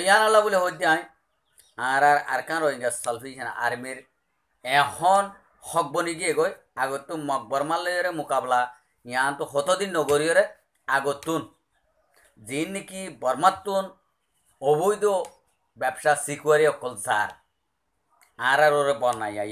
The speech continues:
এর। ইতারারে তোমারা শেখ দিয়রে ফলো করিয়রে, ইহান জাগাছ, হন গুরুলে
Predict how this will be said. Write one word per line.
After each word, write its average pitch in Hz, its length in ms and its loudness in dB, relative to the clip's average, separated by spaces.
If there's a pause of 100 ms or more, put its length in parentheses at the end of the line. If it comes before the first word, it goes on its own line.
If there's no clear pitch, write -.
এর। 104 80 -6 (1000)
ইতারারে 156 560 6 (140)
তোমারা 139 280 4 (180)
শেখ 143 180 2 (120)
দিয়রে 139 220 -2 (100)
ফলো 123 300 -4
করিয়রে, 143 360 2 (800)
ইহান 151 300 -2
জাগাছ, 127 380 4 (420)
হন 156 200 4 (100)
গুরুলে 151 300 -2